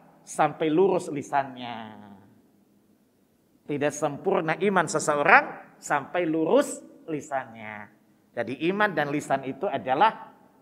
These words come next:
partner. Ya, jadi kalau Anda ingin lihat orang itu beriman atau tidak,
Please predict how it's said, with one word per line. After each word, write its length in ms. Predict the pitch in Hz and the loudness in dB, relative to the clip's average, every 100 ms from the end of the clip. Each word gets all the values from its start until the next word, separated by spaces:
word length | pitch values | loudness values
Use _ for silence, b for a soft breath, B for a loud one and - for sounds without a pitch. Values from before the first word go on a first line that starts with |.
| _ - | _ -2
partner. 560 | 175 202 190 135 104 - _ _ _ _ _ _ | -2 2 2 2 -4 -18 _ _ _ _ _ _
Ya, 480 | 123 180 - - - - | 2 2 2 -8 -8 -2
jadi 160 | 139 143 | -2 0
kalau 240 | 143 143 | 0 0
Anda 320 | 151 156 156 | -2 -2 -4
ingin 240 | 151 143 151 | -4 -4 0
lihat 240 | 160 160 | 0 2
orang 240 | 170 147 | 0 0
itu 160 | 160 180 | -2 -4
beriman 480 | 147 156 170 156 143 | -4 -4 -4 -6 -6
atau 240 | 127 139 | -6 -10
tidak, 640 | - 131 202 262 - - | -10 2 4 4 0 -20